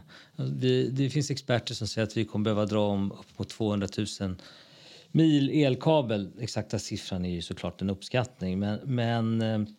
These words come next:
är vi förberedda för det här? För vi ska ju, vi ska ju också hantera en situation där vi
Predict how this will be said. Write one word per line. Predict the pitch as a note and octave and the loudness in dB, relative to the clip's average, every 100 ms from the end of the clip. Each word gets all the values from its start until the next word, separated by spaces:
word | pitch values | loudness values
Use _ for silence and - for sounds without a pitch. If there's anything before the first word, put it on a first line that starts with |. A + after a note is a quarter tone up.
| _ - - | _ -20 -4
är | |
vi | C#3 | -4
förberedda | C3 D3+ A2+ F3 A#3+ | 2 2 4 0 -2
för | - | -2
det | A#2+ | -2
här? | F#2 F2+ | -2 -8
För | - | -2
vi | B2+ C3 | 2 2
ska | C3+ D#3+ | 2 2
ju, | D#3 D3+ C3+ A2+ | 4 4 0 -2
vi | D3 C3 | -2 -2
ska | C#3+ | 0
ju | D3 | 0
också | D3 C#3 | 0 0
hantera | B2 A#2+ B2 | 0 0 -2
en | |
situation | - A#2+ A#2 A#2+ A2+ | -2 -6 -4 -2 0
där | G#2+ A2 G#2+ G#2+ - - - - | 2 2 0 -4 -16 -20 -16 -4
vi | A#2+ A2 G#2+ G#2 | 0 2 2 0